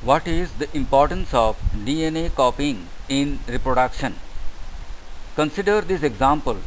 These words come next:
to understand it. If there were a population of bacteria living in temperate waters, and if the water temperature were to be increased by global warming,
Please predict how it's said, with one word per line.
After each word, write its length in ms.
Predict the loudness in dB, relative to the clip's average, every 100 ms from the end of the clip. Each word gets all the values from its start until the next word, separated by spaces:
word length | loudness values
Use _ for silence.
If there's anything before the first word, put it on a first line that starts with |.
| -8
to 80 | -2
understand 480 | -2 -2 0 0 0
it. 120 | -4 -10 -14 -14 -14 -10 -4 -2
If 240 | 2 0 0 -2 0
there 200 | 4 4
were 200 | 4 2
a 20 | 2
population 560 | 0 0 -2 -2 0
of 140 | 0 2
bacteria 580 | 0 0 -2 -2 -4 -6
living 460 | -4 -2 0 2 0 2
in 280 | 2 2 -2 -6 -4
temperate 480 | -4 -2 0 -2 0
waters, 420 | 2 2 2 0 -2 -2 -2 -4 -6 -6 -2
and 160 | 0
if 160 | -2 -2
the 80 | 2
water 300 | 2 2 -2
temperature 720 | -2 -2 -2 -2 0 -2 -2 -4
were 120 | -4
to 160 | -4 -4
be 160 | -4 -4
increased 600 | -4 -2 -2 -2 -2 -8 -10 0
by 360 | 6 6 4 -4 -6 -4 0
global 420 | 2 2 2 2
warming, 420 | 2 2 0